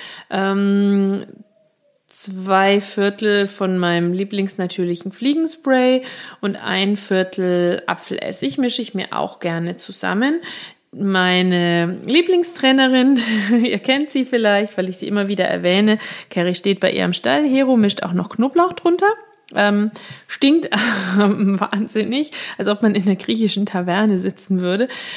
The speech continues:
Aber ich glaube, das ist auch noch eine ganz gute Kombination. Ähm, genau, weil, ähm,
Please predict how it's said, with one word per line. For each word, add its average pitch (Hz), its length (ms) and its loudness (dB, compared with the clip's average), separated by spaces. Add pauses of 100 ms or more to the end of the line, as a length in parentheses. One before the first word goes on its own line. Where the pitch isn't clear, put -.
(140)
Aber 247 340 2
ich 214 120 -6
glaube, 214 320 2
das 208 140 0
ist 202 140 -6
auch 175 160 -2
noch 170 100 0
eine 170 160 -2
ganz - 240 -8
gute 180 240 -6
Kombination. 175 920 -8 (1000)
Ähm, 170 540 2 (640)
genau, 226 640 2 (300)
weil, 185 840 2
ähm, 170 560 -2